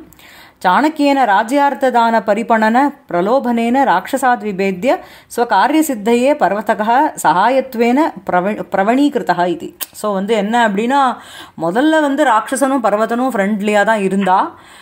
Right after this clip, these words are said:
சாணக்கியன் வந்து இவனுக்கு வந்து ஒரு லோபம், ஒரு, ஒரு கிரீடினஸ் கிரியேட் பண்ணி, "உனக்கு அர்த்தராஜ்யம் கொடுக்குறேன்னுட்டு தான் ராட்சசனை, பர்வதகனை வந்து ராட்சசன் கிட்டேருந்து பிரிச்சான்." So வந்து, அ-, அதனால முதல்ல இவ ஃப்ரெண்டா இருந்தாங்கிறதுக்கு இந்த ஸ்லோகம் ஒண்ணு.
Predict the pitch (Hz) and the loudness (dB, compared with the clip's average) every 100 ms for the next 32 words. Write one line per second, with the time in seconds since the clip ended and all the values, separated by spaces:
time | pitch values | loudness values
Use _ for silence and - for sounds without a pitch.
0 | - _ - 240 330 392 330 269 247 262 | -20 _ -2 2 2 0 0 0 0 2
1 | 320 254 233 196 202 214 277 202 180 202 | 2 0 -2 -2 -2 2 2 2 2 2
2 | 220 202 - - 175 170 165 156 151 165 | 2 -2 -4 -10 -6 -4 -4 -6 -4 -4
3 | 160 156 240 277 220 190 - 185 202 196 | -4 -4 0 0 0 -4 -4 -2 -2 -2
4 | 170 202 262 196 165 156 175 226 220 226 | -6 -4 -4 -4 -2 -2 0 2 0 0
5 | 262 208 202 196 208 214 190 190 190 302 | -2 -2 -4 -2 -2 -4 -4 -4 -2 0
6 | 285 - - - - - 226 285 254 233 | -2 -8 -20 -20 -6 -2 0 0 0 0
7 | 202 175 165 220 269 254 202 190 180 202 | 0 -2 -2 0 0 0 -2 -2 -2 -2
8 | 214 180 208 202 185 175 170 190 214 214 | 0 -2 -2 -4 -4 -4 -4 -4 -6 -6
9 | 220 220 208 - _ _ _ - _ - | -8 -4 -6 -6 _ _ _ -20 _ -4
10 | 254 254 262 330 320 - - - - 196 | -2 0 0 0 0 -4 -14 -10 -4 0
11 | 196 214 240 285 233 220 277 320 277 247 | 0 2 2 2 2 2 2 2 2 0
12 | 233 233 262 269 262 240 240 247 254 226 | 0 -2 0 0 0 0 0 0 0 -2
13 | 208 233 294 214 190 190 202 196 165 156 | -4 -2 0 0 0 0 0 -2 -4 -6
14 | 226 - | -8 -10